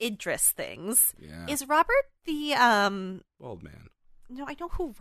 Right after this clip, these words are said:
Speaker 1: Robert is. I mean, does he have
Speaker 2: What?
Speaker 1: his important role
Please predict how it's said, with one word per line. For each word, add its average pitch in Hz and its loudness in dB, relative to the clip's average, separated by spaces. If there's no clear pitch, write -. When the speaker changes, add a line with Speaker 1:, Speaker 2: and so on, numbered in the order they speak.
Speaker 1:
Robert 160 -10
is. 120 -2
I 156 0
mean, 226 -4
does 262 -2
he 294 -2
have 294 4
Speaker 2:
What? 294 -4
Speaker 1:
his 311 -2
important 262 -4
role 196 4